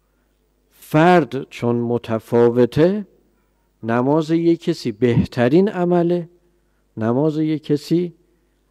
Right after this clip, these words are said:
عمل معمولیه، خوبیه، اما بهترین حساب نمیشه. به این نگاه بکنن که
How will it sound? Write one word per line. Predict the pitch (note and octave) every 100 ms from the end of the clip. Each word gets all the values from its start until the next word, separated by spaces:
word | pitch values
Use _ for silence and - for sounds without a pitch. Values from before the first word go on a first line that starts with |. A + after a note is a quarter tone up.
| _ A#2
عمل | C3 D#3+ E3+
معمولیه، | D3+ B2+ C3 A#2 B2 B2 C3 G#2 F2
خوبیه، | - - G#3 B2+ G#2 F#2 E2+ _
اما | D3 D#3
بهترین | C#3 A#2+ G2 A#2 A#2 C#3 C3+
حساب | G#2+ A#2+ A#2+ A#2
نمیشه. | F#2+ D#2+ - - _ _ _ _ _ _ _ _ _ _ _ _ _ _ B2
به | D#3+
این | E3 F3
نگاه | D3 B2 C3+ C#3 A#2
بکنن | C3 - D3 C#3+ D3
که | D3+ D#3